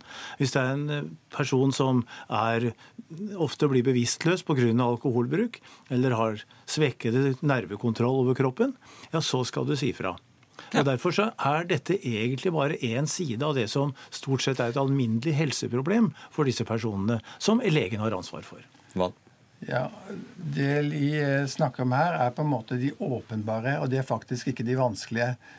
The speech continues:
Speaker 3: Men det som vi står oppe i er en stor gråsone med pasienter som kanskje kan utvikle helsesvekkelse. Hva skal vi gjøre med dem? Og jeg har til og med spurt fylkeslegen om råd.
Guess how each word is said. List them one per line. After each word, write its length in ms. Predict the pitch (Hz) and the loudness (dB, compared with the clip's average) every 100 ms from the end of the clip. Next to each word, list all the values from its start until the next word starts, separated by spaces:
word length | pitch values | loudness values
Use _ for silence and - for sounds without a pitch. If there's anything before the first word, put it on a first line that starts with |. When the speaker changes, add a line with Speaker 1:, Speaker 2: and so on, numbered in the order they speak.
| - - | -8 0
Speaker 3:
Men 140 | 135 | 2
det 200 | 131 120 | 2 0
som 220 | 135 151 131 | 0 0 2
vi 180 | 127 | 0
står 260 | 131 - 143 143 | 0 -2 0 0
oppe 220 | - 143 | -2 0
i 60 | 160 | 2
er 120 | 123 | 2
en 80 | 127 | -2
stor 400 | - - 131 135 | -4 -2 0 0
gråsone 920 | 135 131 143 110 - 123 113 131 151 - - - - - | 0 0 0 -2 -6 -4 -2 0 -2 -4 -20 -20 -8 -2
med 220 | 135 131 - | 0 -2 -6
pasienter 720 | 135 - 143 104 - 143 151 135 | -8 -2 -2 -2 -4 -2 -2 -4
som 220 | - 135 131 - | -6 -6 -6 -6
kanskje 640 | - 170 104 - - 165 - | -4 -2 -4 -6 -4 -4 -2
kan 180 | 175 160 | -4 -2
utvikle 600 | 139 110 - 110 - 131 | -4 -4 -6 -6 -2 -2
helsesvekkelse. 800 | 117 98 92 110 104 - 120 113 - - - - | -2 -6 -6 -6 -6 -6 -6 -6 -18 -20 -14 -2
Hva 240 | 127 127 | 2 2
skal 220 | 123 - | 2 0
vi 120 | 139 143 | 4 4
gjøre 140 | 113 | 4
med 140 | 120 | 2
dem? 280 | 113 110 107 - - - - _ | 2 0 -2 -6 -20 -20 -20 _
Og 80 | 135 | 2
jeg 40 | |
har 120 | 139 | 2
til 140 | 139 127 | 0 -2
og 60 | |
med 180 | 120 139 | 0 -2
spurt 480 | 135 - 127 135 - | -2 -6 -2 -2 -4
fylkeslegen 800 | - 147 - 101 117 113 123 147 | -4 -4 -4 -8 -4 -2 -2 -2
om 180 | 127 120 | -2 -2
råd. 580 | 123 120 123 165 214 139 | -2 0 0 0 -2 -4